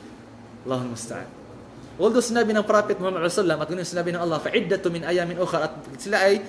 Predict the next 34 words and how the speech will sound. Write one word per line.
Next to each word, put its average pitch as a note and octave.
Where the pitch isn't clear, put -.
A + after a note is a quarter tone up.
magbabayad F#3
o -
kanila G3
itong G3
ifa-fasting F3+
sa G3+
mga F3+
ibang F3+
araw F#3
after G3
Ramadan. G#3
Subalit, A3+
tanong, F#3+
kaya F#3
ba? A3+
Kaya F#3
kung G3
kaya A#3
pa G#3
sa F#3+
Ramadan F#3
na D#3
mag-fasting, F#3+
mas -
mainam, C#3
no? C#3+
Kasi G3+
month B3+
of G#3
Ramadan G#3+
is F3+
month G#3+
of F#3+
blessings, G#3+